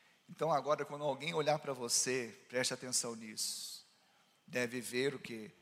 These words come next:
A justiça de Deus, que é Cristo.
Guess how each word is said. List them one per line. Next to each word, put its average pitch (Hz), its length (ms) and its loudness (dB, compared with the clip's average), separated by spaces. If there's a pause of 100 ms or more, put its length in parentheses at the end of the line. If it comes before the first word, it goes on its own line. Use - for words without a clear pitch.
(260)
A 113 120 0
justiça 196 800 2 (400)
de 127 160 -6
Deus, 117 340 0
que 127 100 -6
é 123 40 -2
Cristo. - 600 -12